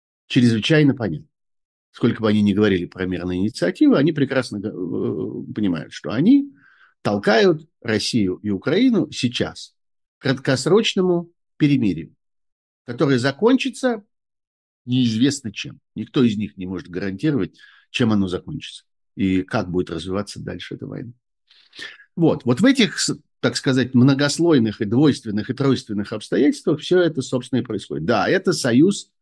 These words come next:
вокруг Китая. Да, Путин устраивает из него большой театр своего, так сказать, политического влияния, что это вот к нам приехали, говорит он,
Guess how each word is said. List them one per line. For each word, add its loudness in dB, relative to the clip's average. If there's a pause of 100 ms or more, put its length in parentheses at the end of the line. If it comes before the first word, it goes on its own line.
(380)
вокруг 0
Китая. -4 (1040)
Да, 0
Путин 2 (300)
устраивает 0
из 0
него 0
большой 0 (200)
театр -8 (800)
своего, 0
так -10
сказать, -8
политического -4
влияния, -2 (680)
что 0
это 0
вот -2
к -6
нам 4
приехали, 0
говорит -2
он, -8